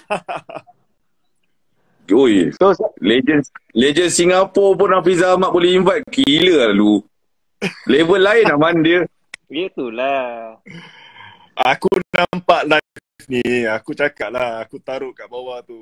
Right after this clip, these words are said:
Speaker 1: Utai berbisa. Ah, terus dia jemput. <laughs>
Speaker 3: Mestilah jemput. Bye kot, takkan tak jemput, weh.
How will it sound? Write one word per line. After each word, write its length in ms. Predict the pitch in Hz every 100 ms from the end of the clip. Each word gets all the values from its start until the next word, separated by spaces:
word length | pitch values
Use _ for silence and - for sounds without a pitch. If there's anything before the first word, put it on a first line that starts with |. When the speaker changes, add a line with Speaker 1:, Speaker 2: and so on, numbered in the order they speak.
| 107 104
Speaker 1:
Utai 400 | 123 131 139 135
berbisa. 480 | 123 127 131 - 131 113
Ah, 120 | 107
terus 240 | - 165 196
dia 140 | 190
jemput. 360 | 180 175 127 101 _ - 175 - 190 208 214 185
<laughs> 800 | - 165 - - - _ _ _
Speaker 3:
Mestilah 560 | - - - - 220 277
jemput. 360 | 151 170 285 190
Bye 340 | 190 269 147 135
kot, 180 | 294 226
takkan 320 | 240 - 170
tak 140 | 120
jemput, 500 | 131 190 285 254 226
weh. 320 | 285 202 117